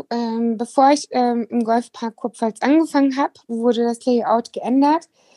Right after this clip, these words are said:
Ähm, aufgrund, ähm, mir wurde damals gesagt, aufgrund unserer neuen Lochanlage Rehhütte, weil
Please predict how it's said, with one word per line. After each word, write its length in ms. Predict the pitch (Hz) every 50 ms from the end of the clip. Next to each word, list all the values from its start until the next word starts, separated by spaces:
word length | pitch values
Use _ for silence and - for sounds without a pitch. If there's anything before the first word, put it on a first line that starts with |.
| _ _ _ -
Ähm, 300 | 254 254 254 254 240 -
aufgrund, 880 | - 240 240 - - _ _ - 247 277 302 320 311 - - - - -
ähm, 680 | - 254 254 254 247 247 240 240 240 240 240 240 240 240
mir 160 | 247 269 247
wurde 280 | 240 269 269 254 240 240
damals 520 | - 240 247 247 240 240 240 233 - -
gesagt, 380 | - 220 202 226 220 226 220 _
aufgrund 480 | - 240 - - _ - 254 254 240 -
unserer 320 | - 254 240 - 247 240
neuen 280 | 233 233 240 247 247 240
Lochanlage 640 | 240 233 - 208 226 233 226 233 220 196 - 214 -
Rehhütte, 540 | 254 262 269 220 220 214 214 - 220 208
weil 320 | 196 220 220 220 220 220